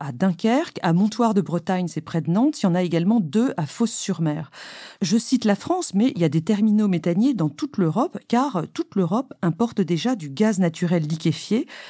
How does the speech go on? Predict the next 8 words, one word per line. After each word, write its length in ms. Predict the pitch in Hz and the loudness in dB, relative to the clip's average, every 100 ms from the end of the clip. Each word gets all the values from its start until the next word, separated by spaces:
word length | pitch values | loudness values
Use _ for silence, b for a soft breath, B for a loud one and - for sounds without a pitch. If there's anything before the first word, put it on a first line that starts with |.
| B B - | B B -4
des 260 | 175 254 | 0 2
États-Unis, 560 | 240 233 170 160 165 285 - | 2 2 0 0 2 0 2
premier 300 | 208 190 202 | 2 4 2
fournisseur 580 | - 170 160 - 185 | 2 2 2 2 0
déjà 240 | 147 143 165 | 0 -2 -4
depuis 380 | 135 - - - | -6 -10 -12 -8
plusieurs 420 | - 185 180 147 | -2 0 0 0
années, 260 | 147 226 | 0 0